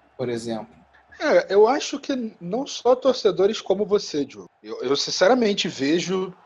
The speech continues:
Speaker 2: ok, é, é uma, é uma opinião de bolha.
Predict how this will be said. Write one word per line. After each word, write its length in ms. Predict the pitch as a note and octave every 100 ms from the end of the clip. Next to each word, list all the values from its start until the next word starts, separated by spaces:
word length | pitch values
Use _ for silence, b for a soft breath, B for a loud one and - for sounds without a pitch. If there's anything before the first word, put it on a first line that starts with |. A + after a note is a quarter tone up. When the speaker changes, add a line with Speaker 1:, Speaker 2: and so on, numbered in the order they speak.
| _ - -
Speaker 2:
ok, 420 | B2 - C#3+ A#2+
é, 280 | A2 A#2 A#2
é 40 |
uma, 460 | A#2+ C3 C3+ B2+ A2
é 60 | A2+
uma 140 | B2+
opinião 320 | B2 B2+ B2+
de 100 | D3
bolha. 460 | E3+ C3 A#2+ A2 G2